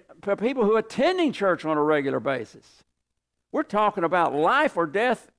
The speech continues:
folks, here in regards to eternity. Uh, prayer, seventy-three percent say they pray once a day,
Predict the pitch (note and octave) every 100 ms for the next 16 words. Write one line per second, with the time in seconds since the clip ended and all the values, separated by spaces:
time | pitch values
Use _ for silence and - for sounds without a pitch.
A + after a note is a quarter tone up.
0 | _ _ _ - F#3 F3+ - G3 G3 F3+
1 | D#3+ _ _ - F3 D#3+ C#3 A#2+ A3 G#3+
2 | D3 A#2+ - - _ - F3+ - F#3 G#3+
3 | C4 B3 D#3+ B2 C#3+ _ _ _ _ _
4 | _ _ _ _ _ - G3 F#3 - -
5 | A3+ C#4 D4 G3 - - _ _ - A#3
6 | C4 B3+ A3 B3 G#3+ F#3+ C#4 A3+ G#3+ F#3+
7 | F3 B3+ B3 G3+ F#3+ F3 F3 F#3 A3+ B3+